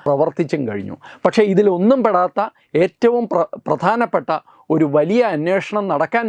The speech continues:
പോകുന്നത് ഭാരതത്തിൽ ഈ കഴിഞ്ഞ തെരഞ്ഞെടുപ്പിൽ വിദേശ ഇടപെടൽ എത്രമാത്രം ഉണ്ടായിട്ടുണ്ട് എന്നുള്ളതാണ്. ഇത് വെറുതെ ആരെങ്കിലും പുകമറ സൃഷ്ടിക്കുന്നതാണ്, വിദേശ ഇടപെടൽ കാരണമാണ്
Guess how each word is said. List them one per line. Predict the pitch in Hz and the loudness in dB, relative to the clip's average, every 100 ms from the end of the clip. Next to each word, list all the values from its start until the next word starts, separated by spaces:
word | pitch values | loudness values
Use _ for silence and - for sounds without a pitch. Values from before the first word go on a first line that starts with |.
| 170 | -2
പോകുന്നത് | 147 151 143 123 113 - - _ 120 | 0 0 0 -2 -6 -12 -20 _ 0
ഭാരതത്തിൽ | 151 170 190 190 147 190 - _ 165 | 0 2 0 0 0 -4 -6 _ -6
ഈ | 156 | -2
കഴിഞ്ഞ | 165 151 160 | 0 0 -2
തെരഞ്ഞെടുപ്പിൽ | 139 135 165 175 151 151 - - - | -2 -2 0 0 0 -4 -4 -8 -2
വിദേശ | 151 196 202 214 170 | 2 2 2 0 2
ഇടപെടൽ | 147 143 143 143 - 147 | 0 0 -2 -4 -6 -4
എത്രമാത്രം | 147 185 185 175 156 156 135 | -2 0 0 0 -2 -4 -4
ഉണ്ടായിട്ടുണ്ട് | 123 139 143 123 127 120 123 117 | -2 0 0 -2 -6 -2 -2 -2
എന്നുള്ളതാണ്. | 107 107 107 110 110 - - - 170 | -4 -2 -2 -4 -8 -14 -18 -2 2
ഇത് | 190 220 160 | 4 4 4
വെറുതെ | 175 185 226 233 208 | 2 4 2 2 0
ആരെങ്കിലും | 202 208 202 196 | 0 0 0 0
പുകമറ | 175 190 196 202 170 | 0 0 0 -2 -4
സൃഷ്ടിക്കുന്നതാണ്, | 180 - 185 180 180 165 156 175 - - - | -8 -4 -2 -2 0 0 -2 -6 -10 -16 0
വിദേശ | 147 202 190 214 | 2 4 4 2
ഇടപെടൽ | 185 175 180 180 170 | 2 2 2 0 0
കാരണമാണ് | 175 170 170 151 151 | -2 -2 -2 -2 -2